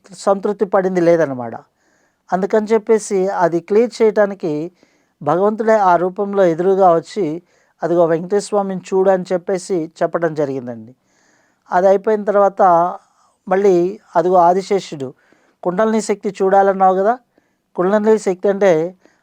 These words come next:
అలాగే చుట్టుకొని ఉంటుంది, మూలాధారలో. అదిగో ఆదిశేషుడే కుండలిని శక్తి. అర్థమైందా అని చెప్పేసి అడుగుతూ ఉన్నారండి. అప్పుడు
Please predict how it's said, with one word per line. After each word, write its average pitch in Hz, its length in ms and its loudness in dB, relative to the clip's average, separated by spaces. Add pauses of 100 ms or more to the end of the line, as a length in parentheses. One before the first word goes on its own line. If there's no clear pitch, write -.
(180)
అలాగే 196 640 2 (240)
చుట్టుకొని 208 360 -2
ఉంటుంది, 165 500 -4 (800)
మూలాధారలో. 165 760 0 (340)
అదిగో 185 320 2 (180)
ఆదిశేషుడే 202 640 0
కుండలిని 190 460 -2
శక్తి. 151 400 -8 (760)
అర్థమైందా 202 580 0 (100)
అని 180 200 -2
చెప్పేసి 202 440 0
అడుగుతూ 190 440 2
ఉన్నారండి. 127 500 -4 (1300)
అప్పుడు 190 260 -2